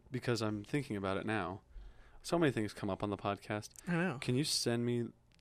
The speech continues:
Speaker 1: the logo to O P C?
Speaker 2: Yes.
Speaker 1: So we can make it orange.
Speaker 2: Yep, I will, uh,
Speaker 1: Guys,
Speaker 2: do
Speaker 1: we're
Speaker 2: that.
Speaker 1: making it back to orange
Speaker 2: I'll
Speaker 1: from
Speaker 2: do
Speaker 1: yellow.
Speaker 2: that post-podcast.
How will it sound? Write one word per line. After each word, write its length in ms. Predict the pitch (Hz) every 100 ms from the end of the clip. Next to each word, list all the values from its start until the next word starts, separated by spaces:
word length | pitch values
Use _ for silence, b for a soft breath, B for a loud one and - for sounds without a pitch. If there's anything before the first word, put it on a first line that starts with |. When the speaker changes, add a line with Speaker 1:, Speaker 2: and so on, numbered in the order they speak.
| -
Speaker 1:
the 100 | 95
logo 540 | 90 92 98 101 101
to 240 | - 98
O 100 | 85
P 140 | 92 98
C? 320 | - 98 107 - _ _ - _ -
Speaker 2:
Yes. 280 | 151 123
Speaker 1:
So 60 | -
we 40 | 104
can 80 |
make 140 | 98 95
it 60 | -
orange. 420 | 90 95 92 - - - -
Speaker 2:
Yep, 160 | 160 - -
I 160 | 147 143
will, 360 | 147 143 143
uh, 160 | 135 135
Speaker 1:
Guys, 140 | 117
Speaker 2:
do 60 | 120
Speaker 1:
we're 60 | 131
Speaker 2:
that. 80 | 135
Speaker 1:
making 140 | 135
it 100 | 104
back 180 | 98 95
to 80 | -
orange 300 | 92 87 95
Speaker 2:
I'll 80 |
Speaker 1:
from 80 | 151
Speaker 2:
do 60 | 165
Speaker 1:
yellow. 120 | 165
Speaker 2:
that 140 | 151 98
post-podcast. 840 | 151 143 - 123 - - - -